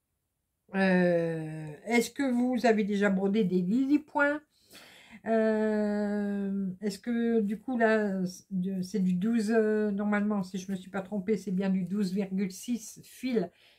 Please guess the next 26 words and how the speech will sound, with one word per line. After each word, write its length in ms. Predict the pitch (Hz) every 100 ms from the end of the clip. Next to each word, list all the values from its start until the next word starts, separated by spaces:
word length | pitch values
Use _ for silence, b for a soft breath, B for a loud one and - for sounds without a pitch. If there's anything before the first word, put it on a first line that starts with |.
| b
Est-ce 140 | 180 185
que 100 | 185
c'est 160 | 214
fin 260 | 190 - 226
pour 200 | 208 202
vous ? 280 | 190 269 269
Est-ce 140 | -
que 100 | 202
c'est 180 | 185 185
pas, 380 | 185 190 185 185
ça 220 | - 175
va ? 600 | 180 226 262 269 277 269
Ou 260 | 208 196 196
est-ce 120 | 185
que 100 | 196
vous 100 | 185
avez 160 | 185 185
encore 300 | 180 175 175
fait 160 | 190
plus 180 | 185 208
fin ? 340 | 180 220 254 - B B B B B B B B B B _ _ _ _ _ _ _
Euh, 440 | 226 214 214 202 196
voilà, 280 | 202 196 160
dites-moi 460 | 175 269 302 247
tout. 600 | 226 - 262 285 311 302 254
Euh, 840 | 220 220 214 208 202 202 202 196